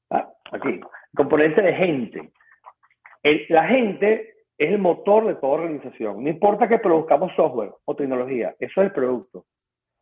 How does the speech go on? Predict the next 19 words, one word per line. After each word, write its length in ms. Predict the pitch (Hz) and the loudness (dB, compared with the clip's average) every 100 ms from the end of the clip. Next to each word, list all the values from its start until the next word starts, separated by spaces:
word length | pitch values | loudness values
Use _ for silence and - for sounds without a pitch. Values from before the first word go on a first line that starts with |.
| _ _ | _ _
Pero 180 | 156 147 | 2 4
es 100 | 147 | 4
la 180 | 202 190 | 4 2
gente 640 | 170 220 190 143 117 101 - | 0 -2 -2 -10 -14 -14 -10
la 180 | 131 | -10
que 80 | - | -4
logra 380 | 131 131 147 175 | -2 2 2 2
hacer 220 | - 131 | 0 -6
esos 200 | 135 - | -8 -12
productos, 480 | - 123 120 117 135 | -6 -4 -4 -6 -6
es 60 | 139 | -2
la 100 | 156 | 0
gente 260 | 165 165 | -2 -2
la 140 | 170 - | -2 -2
que 80 | |
logra 420 | 123 127 131 160 - - - - - | -2 0 2 0 -2 -20 -20 -14 -4
organizarse 640 | 147 135 131 131 139 - | 0 0 -2 0 0 0
para 140 | - 147 | -2 0
capturar 540 | 143 - 131 131 147 | -2 0 4 4 2